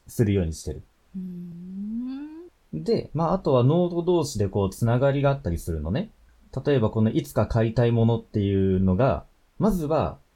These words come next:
Speaker 1: その日付のファイルのところで、これ欲しいなと思ったら欲しいものをメモするのね。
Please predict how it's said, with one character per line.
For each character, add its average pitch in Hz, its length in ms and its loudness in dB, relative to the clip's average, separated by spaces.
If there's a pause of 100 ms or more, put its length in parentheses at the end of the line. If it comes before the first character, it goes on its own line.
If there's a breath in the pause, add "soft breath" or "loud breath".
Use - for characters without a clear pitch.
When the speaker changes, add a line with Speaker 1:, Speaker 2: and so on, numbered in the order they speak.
(220)
Speaker 1:
そ 139 140 0
の 127 320 0
日 139 200 -2
付 143 300 2
の 151 220 2
フ 147 140 -4
ァ 147 100 2
イ 123 60 2
ル 101 100 2
の 95 140 4
と 92 120 -4
こ 98 140 -2
ろ 95 120 0
で、 147 300 -2
こ - 120 -2
れ 117 60 4
欲 104 140 -2
し 110 200 -4
い 113 40 0
な 196 120 -2
と - 180 -4
思 101 100 -2
っ 95 60 -10
た 101 140 -4
ら 90 80 0
欲 85 120 -8
し 107 220 -4
い - 20 0
も 92 140 2
の 92 120 0
を 78 140 -8
メ 104 120 0
モ 92 100 0
す - 140 -10
る 78 100 -8
の 71 80 -10
ね。 110 200 -6